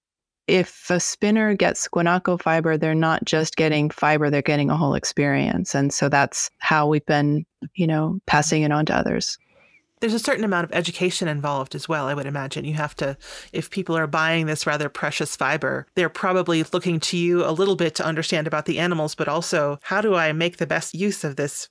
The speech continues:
Speaker 2: very precious resource?
Speaker 1: Exactly. Yeah. Sort of that, the, my spin-off article about blending and how much to blend and what the optimum ratio of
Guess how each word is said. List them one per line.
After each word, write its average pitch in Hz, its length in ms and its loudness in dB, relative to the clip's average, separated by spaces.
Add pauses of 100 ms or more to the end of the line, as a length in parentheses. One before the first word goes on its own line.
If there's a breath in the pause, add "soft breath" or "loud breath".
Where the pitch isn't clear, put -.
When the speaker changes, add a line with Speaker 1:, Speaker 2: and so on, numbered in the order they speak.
Speaker 2:
very 160 280 0
precious - 420 -4
resource? - 540 -6 (760)
Speaker 1:
Exactly. 156 580 0 (400 loud breath)
Yeah. 202 440 4 (400)
Sort 196 240 2
of 165 80 0
that, - 300 2
the, 175 160 2
my 156 280 2
spin-off 196 460 0
article 156 400 2
about 147 360 2 (200)
blending 165 560 4
and 156 100 2
how 165 240 0
much 160 340 0
to 170 120 -2
blend 156 420 2
and 147 140 2
what 143 180 0
the - 220 0
optimum 151 500 2
ratio 139 720 2
of 143 480 0